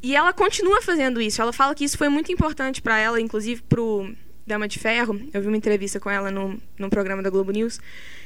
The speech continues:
que ela precisa de realmente pegar todos os maneirismos do,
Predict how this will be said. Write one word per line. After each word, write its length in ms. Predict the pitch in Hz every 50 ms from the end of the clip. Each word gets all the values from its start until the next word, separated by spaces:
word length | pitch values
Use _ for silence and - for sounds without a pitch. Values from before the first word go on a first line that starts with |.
| - -
que 100 | - -
ela 240 | 233 240 262 277 294 294 - - - - - - - - - -
precisa 840 | 285 339 427 - - - - 277 294 320 320 294 320 330 339 339 339 - - - - -
de 360 | - 208 226 247 254 254 247 - - - - - - - - - -
realmente 480 | - - 262 294 320 302 285 285 285
pegar 320 | - - 277 269 254 277 285
todos 400 | 285 - 381 359 403 415 320 330
os 160 | 320 294 285
maneirismos 760 | 285 277 285 285 277 269 247 247 247 262 226 233 240 214 214 208
do, 340 | 214 214 208 202 196 196